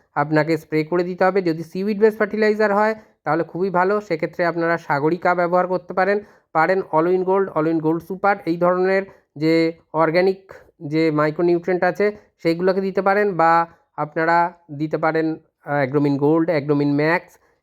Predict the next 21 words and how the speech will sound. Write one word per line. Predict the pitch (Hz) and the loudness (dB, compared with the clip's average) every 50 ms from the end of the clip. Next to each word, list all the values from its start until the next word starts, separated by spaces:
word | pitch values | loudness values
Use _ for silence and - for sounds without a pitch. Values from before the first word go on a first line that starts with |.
| - | -8
Agromin | 147 135 139 156 156 160 156 160 | -8 -4 0 2 2 4 2 2
সয়েল | 156 - 175 165 175 175 | 0 0 0 2 2 0
প্লাসও | 175 175 190 190 185 185 208 | -2 -2 -2 -2 0 0 0
আছে, | 196 185 180 - | 0 0 -2 -2
মিডিয়াতে | 190 175 160 160 170 170 165 170 165 | -4 -4 -4 -2 -2 -4 -4 -2 -2
দেওয়া | 156 165 165 165 | -2 0 0 0
যায়। | 160 175 175 185 180 - _ _ _ - | 0 0 -2 -2 -4 -10 _ _ _ -6
তো | - 151 156 156 | -2 2 2 2
এছাড়াও | 160 165 156 175 175 180 202 - 190 185 - _ _ _ - 156 | 2 2 0 0 2 2 2 2 0 -2 -6 _ _ _ -8 -4
Mobomin, | 147 151 160 160 170 170 170 170 170 170 175 180 | -2 0 0 0 0 0 0 0 0 0 -2 -2
এরকম | 185 196 220 214 233 226 | -2 -2 -2 0 -2 -2
প্রচুর | - 214 214 208 - 247 233 | 0 0 0 2 2 2 2
অনুখাদ্য | 196 185 190 180 190 190 180 175 185 | 4 2 2 2 0 -2 0 0 0
আছে। | 180 170 165 156 | 0 0 -2 -6
যে | 151 160 180 | -6 -6 -6
কোনো | 180 - 208 208 208 | -4 -2 -2 0 0
একটা | 202 202 - 208 | -2 -2 -2 -2
অনুখাদ্য | 190 160 160 175 180 - 190 185 180 190 | 0 0 0 0 0 0 -2 -2 0 -2
বা | 185 185 | 0 0
মাইক্রোনিউট্রিয়েন্ট | 170 156 151 151 151 - 175 175 175 175 170 196 190 175 180 - | 2 2 2 0 0 0 0 0 0 0 0 -2 -2 -2 -4 -2
নিয়ে | 175 160 170 190 226 | -2 0 2 2 0